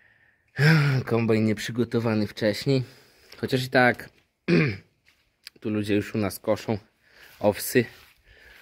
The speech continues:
po kolei. Ja tam owies mam na takiej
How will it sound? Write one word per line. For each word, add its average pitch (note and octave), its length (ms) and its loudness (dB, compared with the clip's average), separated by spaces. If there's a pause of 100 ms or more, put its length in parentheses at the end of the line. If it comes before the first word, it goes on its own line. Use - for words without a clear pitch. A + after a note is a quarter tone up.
(140)
po G2+ 80 -4
kolei. A2 580 0 (920)
Ja G2+ 100 0
tam G2 280 -4 (500)
owies G2+ 400 0
mam G#2+ 180 2
na G2+ 120 0
takiej G2+ 400 -2